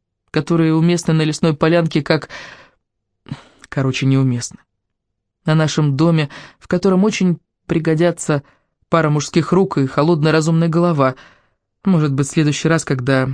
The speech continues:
не будет электричества, я не буду трястись полдня под тремя одеялами, потому что будет кому проверить и включить пробки. Я вдруг перестала понимать, почему тянула с принятием его в нашу семью, почему ранила его недостатком доверия.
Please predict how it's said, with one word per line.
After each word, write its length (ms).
не 120
будет 300
электричества, 640
я 180
не 140
буду 260
трястись 440
полдня 720
под 220
тремя 280
одеялами, 540
потому 360
что 260
будет 420
кому 260
проверить 540
и 40
включить 420
пробки. 420
Я 160
вдруг 220
перестала 440
понимать, 580
почему 380
тянула 400
с 120
принятием 520
его 240
в 60
нашу 240
семью, 400
почему 420
ранила 380
его 200
недостатком 600
доверия. 500